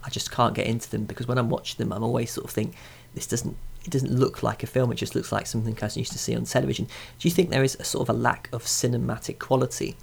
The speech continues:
to Shane Meadows' work, or do you think it's just the fact that that's his, you know, his style is quite sort of, I suppose not, it's not, it's not particularly flashy,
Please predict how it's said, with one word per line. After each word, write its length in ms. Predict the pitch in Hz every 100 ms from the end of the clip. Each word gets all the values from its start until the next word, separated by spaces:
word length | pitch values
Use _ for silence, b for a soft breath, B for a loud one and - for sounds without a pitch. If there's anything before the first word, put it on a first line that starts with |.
| -
to 100 | -
Shane 300 | - 113 110
Meadows' 340 | 107 98 113
work, 340 | 127 - - -
or 140 | 101
do 140 | -
you 40 | 110
think 340 | 127 117 - -
it's 220 | 113 -
just 220 | - 127
the 80 | -
fact 320 | - - -
that 240 | - 110 - B B
that's 280 | 107 - -
his, 220 | 113 107
you 120 | 113
know, 80 | 107 - - -
his 180 | 117
style 400 | - - 113 113
is 140 | 117 117
quite 280 | - 107 -
sort 280 | - 113
of, 160 | - 113 - B B B B B B -
I 60 |
suppose 240 | - 117 127
not, 140 | - - - -
it's 140 | - -
not, 100 | -
it's 300 | - 151 -
not 100 | 143
particularly 300 | - 139 127
flashy, 560 | - 135 - - 117